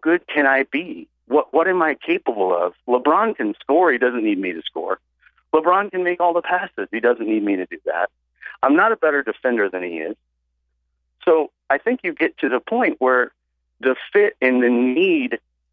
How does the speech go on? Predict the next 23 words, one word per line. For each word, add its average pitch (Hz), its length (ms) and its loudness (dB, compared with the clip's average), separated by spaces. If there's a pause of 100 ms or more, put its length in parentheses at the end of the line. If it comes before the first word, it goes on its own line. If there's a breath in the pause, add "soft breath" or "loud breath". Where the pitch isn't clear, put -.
LeBron 131 560 2
had 127 300 0 (100)
for 107 100 0
Kyrie 120 600 -2
wasn't 135 440 0
going 120 340 0
to 107 140 2
allow 127 340 2
him 117 360 -2
to 104 80 -8
become 170 460 -2 (160)
Scottie 101 440 -2 (200)
because 117 400 0 (460)
he 139 220 -4
didn't 156 320 0
need 131 600 4 (600)
Kyrie 143 380 0
to 113 80 0 (140)
fill 143 220 4
in 139 160 4
the 98 80 -2
gaps - 500 -4
necessarily. 87 800 -2